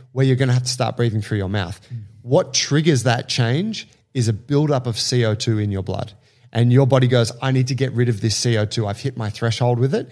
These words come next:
Speaker 1: And so you start breathing through the mouth 'cause it gets rid of the C O two.
Speaker 2: Yeah.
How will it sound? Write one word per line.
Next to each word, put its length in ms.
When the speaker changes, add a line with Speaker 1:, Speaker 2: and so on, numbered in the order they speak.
Speaker 1:
And 140
so 100
you 200
start 320
breathing 320
through 180
the 80
mouth 280
'cause 180
it 100
gets 260
rid 120
of 80
the 60
C 160
O 80
two. 260
Speaker 2:
Yeah. 160